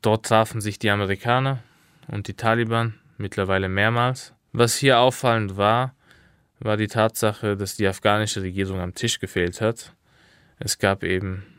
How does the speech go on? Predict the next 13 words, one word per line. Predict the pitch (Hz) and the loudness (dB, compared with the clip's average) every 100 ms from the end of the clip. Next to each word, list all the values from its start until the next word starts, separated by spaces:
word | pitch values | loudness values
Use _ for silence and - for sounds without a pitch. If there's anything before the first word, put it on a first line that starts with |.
| _ | _
wie | 123 | -10
gesagt, | 95 95 92 - | -6 -2 -2 -2
auf | 92 | -4
der | - 95 | 0 0
einen | 98 95 | -2 -4
Seite | 98 92 90 95 90 - _ _ _ - | -4 -4 -6 -8 -8 -14 _ _ _ -18
die | 107 | -8
Taliban | 107 104 101 101 101 - | -2 -2 0 -2 -4 -10
und | 98 95 | -12 -10
auf | 95 | -8
der | - 90 | -6 -6
anderen | 95 95 92 | -6 -8 -8
Seite | 92 90 - 92 | -8 -10 -10 -12